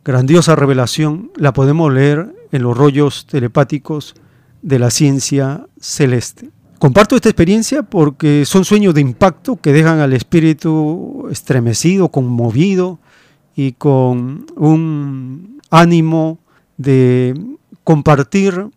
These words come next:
experiencias que van más allá de nuestra rutina y nuestros límites e ilusión material que el sistema de vida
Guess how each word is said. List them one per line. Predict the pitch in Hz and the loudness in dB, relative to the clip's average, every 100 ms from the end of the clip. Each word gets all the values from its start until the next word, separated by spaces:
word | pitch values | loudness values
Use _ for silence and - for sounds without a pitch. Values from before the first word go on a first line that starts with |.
| _ _ _ | _ _ _
experiencias | 156 - 143 185 175 202 - | -6 0 2 2 2 -2 -2
que | 147 | 0
van | 165 | 0
más | 185 175 | 0 -2
allá | 151 151 175 175 311 | -2 0 -2 -4 -12
de | 185 139 | -6 -2
nuestra | 139 - 143 | -4 0 0
rutina | 131 139 135 175 170 160 160 _ _ _ _ - | 2 0 0 0 0 -4 -6 _ _ _ _ -4
y | 139 | -4
nuestros | 120 131 131 - - 120 | -2 -2 -4 -4 -4 -2
límites | 147 165 165 151 165 143 | 0 2 0 0 -2 -2
e | - | -2
ilusión | 139 131 131 - 165 | -2 0 -2 0 0
material | 160 139 139 139 147 160 _ _ _ _ _ _ | 0 -2 0 0 0 -4 _ _ _ _ _ _
que | - | -6
el | 117 | -4
sistema | 139 120 165 156 | -4 -2 0 2
de | 139 | 2
vida | 131 151 143 147 | 2 2 0 -4